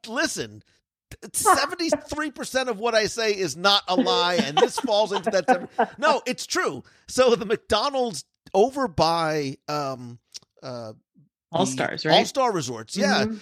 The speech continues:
Speaker 1: So they have these stationary
Speaker 2: It's
Speaker 1: bikes, and they've
Speaker 2: huge.
Speaker 1: got these, uh, hand bikes. And so you can go there, take your little Julie Voris workout and get on the bike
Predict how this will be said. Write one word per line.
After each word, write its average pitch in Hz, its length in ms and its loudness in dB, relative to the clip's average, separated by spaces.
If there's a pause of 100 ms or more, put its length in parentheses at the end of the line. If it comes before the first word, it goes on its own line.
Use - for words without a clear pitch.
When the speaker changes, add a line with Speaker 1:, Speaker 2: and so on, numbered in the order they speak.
Speaker 1:
So 208 200 6
they 185 140 0
have 220 400 -2
these 208 200 -4
stationary 254 600 -2
Speaker 2:
It's 269 120 6
Speaker 1:
bikes, 170 320 6
and 170 200 4
they've 160 80 0
Speaker 2:
huge. 156 80 -8
Speaker 1:
got 175 220 -2
these, 202 340 -8 (400)
uh, 165 180 -2
hand 269 460 -2
bikes. 135 400 -2 (460)
And 190 520 0
so - 160 0
you 302 160 0
can 294 180 0
go 254 260 4
there, 320 300 -2 (240)
take 269 240 0
your 285 80 -6
little 269 300 -4
Julie 254 360 -2
Voris 220 340 2
workout 277 540 2
and 190 120 -6
get 233 100 4
on 262 220 0
the 233 120 2
bike 226 200 4